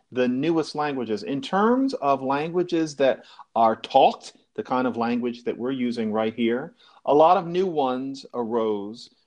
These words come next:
when there were plantations, which was an unfortunate thing, but plantations where certain large countries brought lots of people from different parts of the world, speaking all kinds of languages together,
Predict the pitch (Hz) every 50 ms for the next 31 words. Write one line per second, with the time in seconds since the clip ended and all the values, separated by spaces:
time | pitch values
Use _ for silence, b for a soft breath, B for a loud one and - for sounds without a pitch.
0 | _ _ - 104 117 113 113 113 113 113 113 113 - - 107 113 117 113 117 117
1 | 113 110 110 110 107 - - 98 104 107 107 107 107 104 104 104 104 104 - -
2 | - 127 120 113 113 - - 147 151 165 156 - - 85 - 101 - - - -
3 | 92 - - 90 87 - 95 95 92 98 - - 110 104 98 - - 90 82 _
4 | - 127 107 87 90 - 95 - b b b b b b - 185 180 170 - -
5 | 175 175 165 - 139 127 127 123 117 120 120 120 113 117 - - 147 143 - -
6 | 135 131 120 120 120 120 123 123 120 117 - - 131 120 120 - 123 113 101 90
7 | 82 107 110 113 - - 104 120 113 - - - 110 - - 113 107 - 110 -
8 | - - 98 95 - 107 - - - - - - 95 92 - - - 82 90 95
9 | 127 170 170 151 143 139 135 135 _ b b b b b - - - 139 131 -
10 | 131 117 113 117 120 123 120 - 123 120 113 107 110 101 - 107 104 107 104 107
11 | 92 - 98 - - - 92 - 160 175 165 110 107 104 107